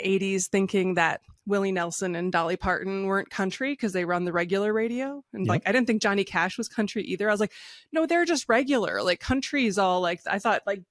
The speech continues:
Speaker 1: Garth Brooks obviously was country, but so all the older traditional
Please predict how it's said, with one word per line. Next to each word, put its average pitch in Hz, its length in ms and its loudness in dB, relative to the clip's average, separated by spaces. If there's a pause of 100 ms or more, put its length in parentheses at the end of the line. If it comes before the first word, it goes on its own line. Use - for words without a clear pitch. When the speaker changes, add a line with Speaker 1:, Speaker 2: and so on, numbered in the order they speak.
Speaker 1:
Garth 190 260 0
Brooks 226 260 2
obviously 240 440 0
was 240 120 -2
country, 269 400 -2
but - 160 -4
so 190 320 2 (420)
all 226 120 4
the 214 100 4
older 220 280 4
traditional 214 800 0